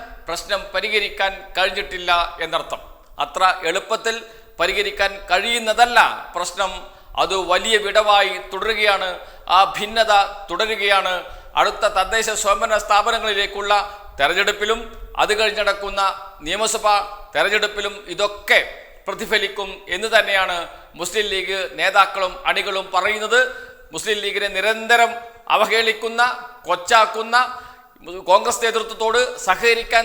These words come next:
തയ്യാറല്ല എന്ന് പരസ്യമായും പറഞ്ഞിട്ടുണ്ട് മുസ്ലിം ലീഗ് നേതാക്കൾ.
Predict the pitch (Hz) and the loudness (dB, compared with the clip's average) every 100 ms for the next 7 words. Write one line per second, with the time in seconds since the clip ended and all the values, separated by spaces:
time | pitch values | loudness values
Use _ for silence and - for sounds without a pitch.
0 | 226 254 262 247 233 226 214 214 170 - | 4 6 6 6 6 4 4 0 -6 -10
1 | - - - 151 180 - 277 262 240 240 | -14 -20 -6 -4 -2 -2 0 4 4 2
2 | 226 214 202 202 202 190 180 - - - | 0 0 0 -6 -4 -4 -4 -8 -20 -20
3 | 156 196 208 196 190 196 208 202 | -12 -6 -2 -2 -2 2 2 2